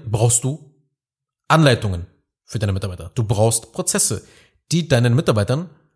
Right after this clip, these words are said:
glasklar mit Text, Foto und Videomaterial erklären, wie eine Aufgabe zu erledigen ist. Das ist quasi ein Agenturhandbuch oder dein eigenes internes Wikipedia. Und jetzt werden zusätzlich Automatisierungen gebaut,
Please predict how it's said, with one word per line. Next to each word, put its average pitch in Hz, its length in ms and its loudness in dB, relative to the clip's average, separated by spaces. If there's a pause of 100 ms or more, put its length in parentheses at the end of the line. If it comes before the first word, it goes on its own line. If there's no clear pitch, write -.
(440)
glasklar 156 600 0
mit 98 180 -6
Text, - 340 0
Foto 160 320 -2
und 113 120 -2
Videomaterial 110 420 -2
erklären, 101 540 -6
wie 156 400 -4
eine 123 380 -4
Aufgabe 117 420 -4
zu - 120 -6
erledigen 95 340 -4
ist. - 300 -8 (280)
Das 113 120 2
ist - 120 0
quasi 139 320 4
ein 123 280 -2
Agenturhandbuch 101 840 -4
oder 117 140 -2
dein 95 220 0 (300)
eigenes 143 480 4
internes 127 520 0
Wikipedia. 104 500 -8 (640)
Und 110 80 -2
jetzt 170 180 2
werden 208 200 2
zusätzlich 170 420 -2
Automatisierungen 120 800 -2
gebaut, 92 400 -6